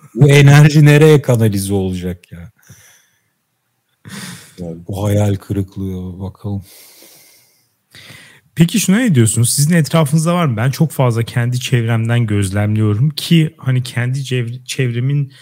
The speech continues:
Speaker 3: Türkiye ortalamasına göre bir tık daha okumuş, işte daha sosyoekonomik ve kültürel olarak bir tık daha işte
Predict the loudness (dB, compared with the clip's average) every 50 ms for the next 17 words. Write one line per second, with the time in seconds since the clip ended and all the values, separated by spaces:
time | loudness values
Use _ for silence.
0 | _ _ _ _ -4 0 2 2 2 2 0 0 2 2 0 0 0 -2 -2 0
1 | 0 0 0 0 -2 -2 0 0 0 0 0 0 -2 -4 -4 -6 -8 -6 -6 -6
2 | -2 -2 -2 -2 -2 -4 -6 -4 -4 -4 -2 -2 -2 -4 -6 -8 -12 -14 -14 -12
3 | -8 -8 -6 -4 -2 0 2 2 2 4 4 2 2 2 -2 -6 -14 _ -6 -4
4 | -2 0 0 0 0 0 0 2 2 2 2 0 -2 -2 -2 0 -2 -2 -2 -2
5 | -4 -4 0 2 2 0 2 0 -2 -2 -2 -2 -2 -2 -2 -2 -2 -2 -2 -4
6 | _ _ -14 -12 -12 -12 -14 _ -14 -12 -10 -8 -6 -6 -6 -8 -10 -10 -6 -6
7 | -6 -6 -6